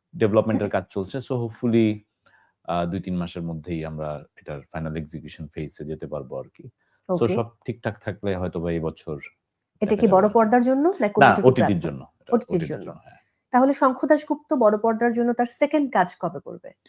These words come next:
Speaker 1: বড় পর্দার জন্য এখন তো গল্প লিখছি, কারণ আমাদের তো প্রিয় মালতীর এক ধরনের জার্নি, আহ, আমরা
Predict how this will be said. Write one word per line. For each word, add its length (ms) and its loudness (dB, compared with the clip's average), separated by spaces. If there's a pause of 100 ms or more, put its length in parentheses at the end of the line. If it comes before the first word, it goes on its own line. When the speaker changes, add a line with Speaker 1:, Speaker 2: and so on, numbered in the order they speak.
(680)
Speaker 1:
বড় 220 8
পর্দার 340 2
জন্য 200 -2
এখন 460 -2 (160)
তো 80 -2
গল্প 260 4
লিখছি, 440 -2
কারণ 280 2
আমাদের 300 -2
তো 180 0
প্রিয় 200 0
মালতীর 320 -2
এক 160 -2
ধরনের 480 -4
জার্নি, 680 -2 (420)
আহ, 440 -4
আমরা 260 -2